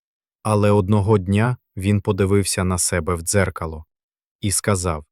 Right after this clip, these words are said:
«Або я зміню своє життя, або помру злиднях». Він не мав грошей, зв'язків, навіть віри. Але він мав голод.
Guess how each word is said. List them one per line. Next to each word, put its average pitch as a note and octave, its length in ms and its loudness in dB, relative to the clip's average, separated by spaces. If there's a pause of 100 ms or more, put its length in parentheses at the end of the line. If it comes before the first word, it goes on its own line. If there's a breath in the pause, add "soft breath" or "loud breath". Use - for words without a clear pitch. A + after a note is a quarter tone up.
(1400)
«Або G#2 300 2
я G2 220 2
зміню F#2+ 400 0
своє F#2+ 420 -2
життя, G#2+ 540 -2 (600)
або F#2+ 380 0
помру F#2+ 360 0
злиднях». E2+ 640 -4 (1500)
Він G2+ 340 0
не G2+ 100 2
мав G2 240 2
грошей, F#2+ 600 0 (240)
зв'язків, F#2 880 -2 (520)
навіть F#2 500 -2
віри. E2+ 400 -4 (1600)
Але G2+ 420 4
він G#2 220 0
мав F2+ 280 2
голод. E2 540 -4